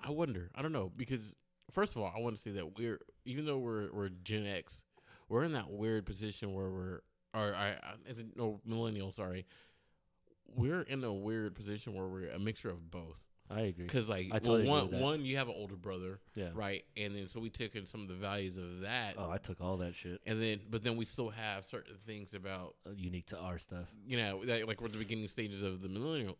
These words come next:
Speaker 1: millennials. You know, we grew up on the internet, a lot of that
Speaker 2: Yeah.
Speaker 1: stuff. So it's like, um, but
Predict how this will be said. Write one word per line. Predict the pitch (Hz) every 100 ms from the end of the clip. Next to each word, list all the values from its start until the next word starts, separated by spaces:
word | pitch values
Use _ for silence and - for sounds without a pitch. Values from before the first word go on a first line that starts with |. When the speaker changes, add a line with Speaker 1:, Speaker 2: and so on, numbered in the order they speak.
| -
Speaker 1:
millennials. | 117 160 104 92
You |
know, | 101
we | 101 92
grew | 98 104
up | 101
on | 98
the | 92
internet, | 98 98 101 104 - - - -
a | 90
lot | 107 101
of |
that | 92 95
Speaker 2:
Yeah. | 92
Speaker 1:
stuff. | 104 95
So | 127
it's | 117 113
like, | 110 95 - _ - _ _ _ _ _
um, | - 110 101 95 - -
but | 113 117 117